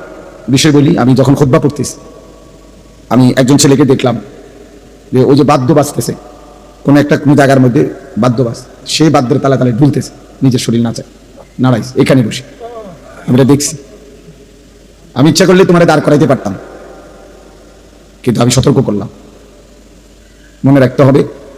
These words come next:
হাদিসের মধ্যে আছে, আল্লাহ নবী সাল্লাল্লাহু আলাইহি ওয়াসাল্লাম বলছেন, "ইস্তিমাউল মালাহি মাসিয়াতুন",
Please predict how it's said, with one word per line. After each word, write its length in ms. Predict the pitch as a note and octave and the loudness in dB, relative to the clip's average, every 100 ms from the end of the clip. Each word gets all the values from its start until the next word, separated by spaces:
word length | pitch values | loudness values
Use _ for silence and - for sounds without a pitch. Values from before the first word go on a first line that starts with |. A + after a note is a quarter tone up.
| - - - - - - - - - - - - | -20 -20 -20 -20 -20 -20 -20 -20 -20 -20 -20 -4
হাদিসের 360 | C#3 E3+ F3+ | 2 2 4
মধ্যে 180 | E3 C#3+ | 4 4
আছে, 140 | C#3 C#3 | 2 2
আল্লাহ 180 | C#3 | 2
নবী 120 | B2+ A#2+ | 2 2
সাল্লাল্লাহু 480 | - B2 A#2 A#2+ | 0 0 0 0
আলাইহি 200 | B2+ A#2 | 0 0
ওয়াসাল্লাম 380 | B2 A#2 A2+ C3+ | 0 -2 -2 0
বলছেন, 280 | B2+ A#2 A2 G#2 - - - - - - - - - - | 0 0 -4 -6 -18 -20 -20 -20 -20 -20 -20 -20 -8 -4
"ইস্তিমাউল 600 | - E3 D3+ E3+ F#3 F3 | -2 2 2 2 2 2
মালাহি 500 | C3+ C3+ D3 D3 A2+ - - - - - - | 2 2 4 2 0 -8 -20 -20 -20 -10 0
মাসিয়াতুন", 600 | D#3 C#3 - D3 - | 0 2 2 0 0